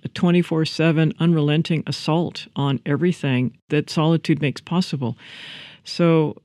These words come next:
<sighs> the sense that you would never touch technology. No, I mean, he was fascinated by technology, but his demand was that you understand it and that you make sure that you use it, that it doesn't use you.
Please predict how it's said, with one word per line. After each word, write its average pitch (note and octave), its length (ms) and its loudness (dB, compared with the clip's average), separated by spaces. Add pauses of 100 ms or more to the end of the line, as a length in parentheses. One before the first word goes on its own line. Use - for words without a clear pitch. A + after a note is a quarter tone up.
(100)
<sighs> - 680 -16
the F3 160 -2
sense G3 320 2
that E3+ 120 0
you D#3 180 4
would C#3 300 2
never D#3 560 6
touch - 500 -2 (260)
technology. C3+ 600 -2
No, A#3 180 4
I C#3+ 140 4
mean, E3+ 200 6
he G3 220 6
was F#3+ 180 2
fascinated F3+ 580 4
by D3 140 0
technology, C#3 840 0 (420)
but D3 180 0
his F3+ 240 4
demand C#3+ 560 6
was C3+ 300 0
that B2+ 280 0
you C3 180 -4
understand C#3 640 2
it A3+ 240 2 (580)
and C#3+ 200 4
that C3 140 2
you C#3 160 0
make C3+ 260 0
sure E3 300 2
that C#3 160 0
you D3 200 4
use C#3 360 4
it, D3 300 0
that - 200 -2
it D3+ 200 0
doesn't C#3 340 0
use B2 400 -2
you. A2+ 340 -6